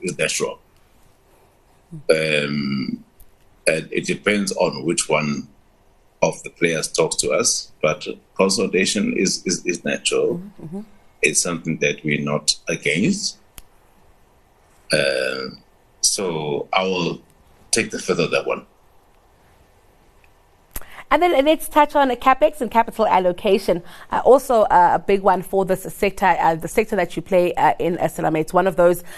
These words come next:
Speaker 2: uh, where, uh, you know, big balance sheets are necessary. Uh, let's talk about how you have allocated capital over the period,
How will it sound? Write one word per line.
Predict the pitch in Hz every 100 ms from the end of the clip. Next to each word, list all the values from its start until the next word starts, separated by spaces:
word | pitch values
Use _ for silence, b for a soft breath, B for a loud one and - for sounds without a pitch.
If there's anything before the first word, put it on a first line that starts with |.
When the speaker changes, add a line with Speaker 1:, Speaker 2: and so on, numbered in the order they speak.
| B
Speaker 2:
uh, | - 160
where, | 185 175 -
uh, |
you | 170 175
know, | 170 - - - - _ -
big | 247 185
balance | 196 190 190
sheets | - 175 -
are | 143 165 143
necessary. | 175 170 180 - 190 196 B B
Uh, | - 151
let's | 254
talk | - 247
about | 214 190
how | 185 208
you | 196 180
have | 180 208 202
allocated | 170 190 196 180 180 -
capital | 175 165 190 -
over | 170 175
the | 165
period, | - 208 208 214